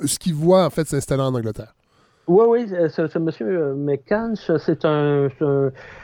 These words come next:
Speaker 2: euh, c'est un musicien de la rue que, que, que j'avais, euh, rencontré dans, au centre-ville de Glasgow
Speaker 1: Ouais.
Speaker 2: et, euh, qui, euh, qui est assez, euh, typique de,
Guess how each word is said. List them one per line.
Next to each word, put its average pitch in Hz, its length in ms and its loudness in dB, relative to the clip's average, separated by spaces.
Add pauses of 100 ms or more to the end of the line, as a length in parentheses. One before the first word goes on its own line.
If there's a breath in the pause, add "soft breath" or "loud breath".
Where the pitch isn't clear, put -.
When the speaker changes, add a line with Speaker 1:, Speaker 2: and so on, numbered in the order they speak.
(180 loud breath)
Speaker 2:
euh, 143 100 0
c'est - 220 -6
un 139 300 4
musicien 151 420 2
de 202 80 4
la 165 140 4
rue 196 260 0
que, 139 200 2
que, 131 180 0
que 127 180 0
j'avais, 135 220 2
euh, 123 1080 0
rencontré 147 600 2
dans, 135 300 0
au 117 40 -2
centre-ville 147 520 0
de 147 100 2
Glasgow 139 680 0
Speaker 1:
Ouais. 113 80 -12 (200 loud breath)
Speaker 2:
et, 147 280 4
euh, 143 140 2
qui, 147 320 0
euh, 143 320 2
qui 147 120 -4
est 147 120 -6
assez, 269 400 -2
euh, 160 200 4
typique - 440 -6
de, 135 420 0